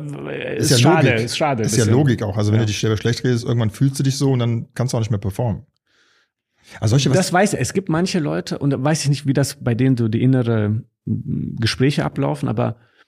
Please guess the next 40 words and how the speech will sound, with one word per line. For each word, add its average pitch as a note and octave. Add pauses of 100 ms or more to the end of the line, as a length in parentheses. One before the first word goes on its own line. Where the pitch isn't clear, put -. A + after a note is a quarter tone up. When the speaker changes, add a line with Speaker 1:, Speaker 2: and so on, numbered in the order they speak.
(640)
Speaker 1:
ähm, A2+
es -
gab C3 (260)
einen A#2
Spieler, A#2+
auch G2+
bei G2+
Dortmund, A2+
der G2+
dann G#2
international G#2+
noch G#2
gespielt G2+
hat, F#2+ (140)
toller, G2+
toller G2
Spieler. A2
Ich G2
sag A#2+
jetzt -
den G#2+
Namen G#2+
bewusst G2+
nicht. B2 (960)
Viel B2
besser A2
als F#2+
ich, B2 (400)
<laughs> -
ähm, A2
von G#2+
der G#2
Karriere A2+
her A2+
auch. A#2 (220)
Speaker 2:
Was A#2+
für -
eine A#2+
Speaker 1:
Ähm, G2
Speaker 2:
Position? B2